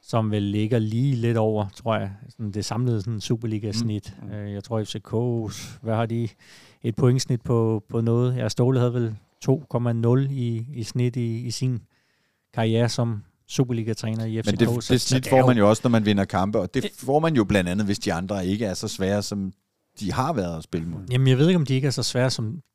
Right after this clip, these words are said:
Speaker 1: som de har været. Du kan sige, F C Midtjylland har jo,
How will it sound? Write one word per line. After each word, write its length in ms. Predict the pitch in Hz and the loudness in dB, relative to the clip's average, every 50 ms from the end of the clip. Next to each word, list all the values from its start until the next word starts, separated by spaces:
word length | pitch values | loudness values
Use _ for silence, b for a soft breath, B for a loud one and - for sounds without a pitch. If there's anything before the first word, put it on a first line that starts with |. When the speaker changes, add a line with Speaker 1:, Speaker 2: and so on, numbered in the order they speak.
| _ | _
Speaker 1:
som 200 | - - 131 117 | -6 -4 -4 -2
de 120 | 101 120 101 | -2 -2 0
har 160 | - 170 180 | 2 4 4
været. 160 | 143 123 113 | 4 4 2
Du 60 | 110 107 | 0 0
kan 100 | 110 101 | -2 -2
sige, 320 | 98 113 113 117 120 117 | 0 0 0 0 0 0
F 40 | - | 0
C 40 | - 123 | 0 0
Midtjylland 460 | 113 120 147 160 185 165 135 131 113 | 2 2 4 4 4 4 4 2 0
har 180 | 107 107 110 110 | 0 2 2 2
jo, 180 | 110 107 101 | 2 2 0